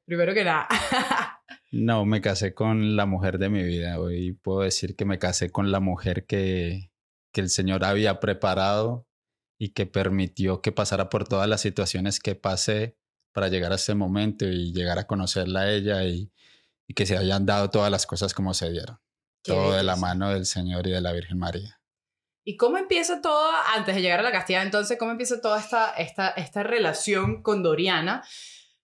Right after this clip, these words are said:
Speaker 1: De esa ayuda adecuada, porque definitivamente cuando yo te veo a ti, yo digo, "Esta persona sí encontró su ayuda adecuada".
Speaker 2: Yo creo que una de las bases más importantes que, que nosotros tuvimos en nuestra relación es que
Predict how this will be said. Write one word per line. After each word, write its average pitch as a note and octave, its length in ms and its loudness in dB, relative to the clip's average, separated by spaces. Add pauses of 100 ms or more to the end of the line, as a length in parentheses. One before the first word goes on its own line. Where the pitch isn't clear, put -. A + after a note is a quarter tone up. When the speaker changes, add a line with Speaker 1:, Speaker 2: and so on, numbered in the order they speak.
(540)
Speaker 1:
De F#3+ 220 0
esa B3 340 2
ayuda A#3 380 2
adecuada, G3+ 440 4
porque B3+ 240 0
definitivamente G#3 840 0
cuando A3+ 220 2
yo E3 160 -2
te G3 80 0
veo A3+ 220 4
a - 40 -10
ti, C4+ 160 -2
yo G3+ 80 2
digo, F#3 300 2
"Esta B3+ 260 0
persona B3+ 480 0
sí A#3+ 160 0
encontró G#3+ 640 0
su - 160 -4
ayuda A#3 480 2
adecuada". D#3 800 0 (1160)
Speaker 2:
Yo A2+ 100 2
creo D3 160 2
que D3+ 100 2
una C#3+ 220 4
de D3 100 6
las B2 220 2
bases A2+ 280 2
más B2+ 100 2
importantes A#2 640 0
que, G2 760 0
que G#2+ 100 -2
nosotros G2+ 380 0
tuvimos A2 440 0
en G2+ 120 0
nuestra G2 300 0
relación G2 560 2
es G2+ 140 -2
que G#2 500 0